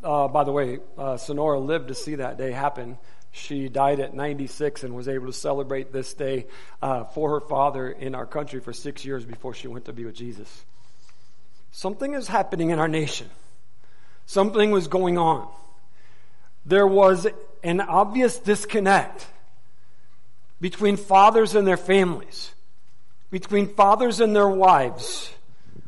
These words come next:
Moms and dads were beginning to separate, and families were beginning to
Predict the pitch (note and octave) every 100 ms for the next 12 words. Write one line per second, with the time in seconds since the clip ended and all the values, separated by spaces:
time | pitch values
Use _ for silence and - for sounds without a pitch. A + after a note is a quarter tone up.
0 | - F3+ G3+ A3+ G3+ A#3 G#3+ G#3+ F#3+ A3
1 | A3 - - - - - - - - -
2 | - D#3+ F#3 F#3 F#3+ A3 A3 G#3 - G3
3 | - B3 A#3+ G3+ E3+ E3 G3 - - -
4 | - - - - - - - - - -
5 | - - - - F#3+ F#3+ - G#3+ B3 B3
6 | G#3+ F3+ F3+ F#3 F#3+ F3 G#3 G#3 G3+ G3
7 | - G3+ F3+ D3+